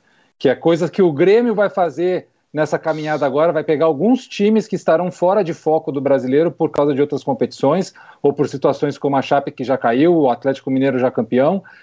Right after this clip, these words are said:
e até prévio à Copa do, à final da Copa do Brasil. Então,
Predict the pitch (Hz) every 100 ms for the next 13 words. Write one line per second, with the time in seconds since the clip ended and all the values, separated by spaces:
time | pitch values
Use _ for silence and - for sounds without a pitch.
0 | _ _ - 135 139 131 151 156 160 151
1 | 139 143 131 143 139 127 139 - 131 135
2 | 127 135 117 120 117 123 180 156 170 190